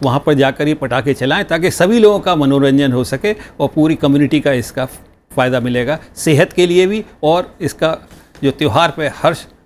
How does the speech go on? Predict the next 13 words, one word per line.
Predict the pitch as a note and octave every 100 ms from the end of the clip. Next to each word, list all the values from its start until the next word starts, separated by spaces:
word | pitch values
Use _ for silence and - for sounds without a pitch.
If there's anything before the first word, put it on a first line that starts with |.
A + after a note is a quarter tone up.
| -
और | C#3
आनंद | D3 C#3 F3+ E3
का | C#3+
होता | C3+ C3+ A#2+
है, | F3 - _
उसमें | D#3+ - F#3
भी | D#3+
सबको | D3+ B2 - C3 - -
एक | C3+ A#2
बहुत | G#2+ D#3
अच्छी | - - - C3 C3 - -
एक, | C3 -
अ, | C3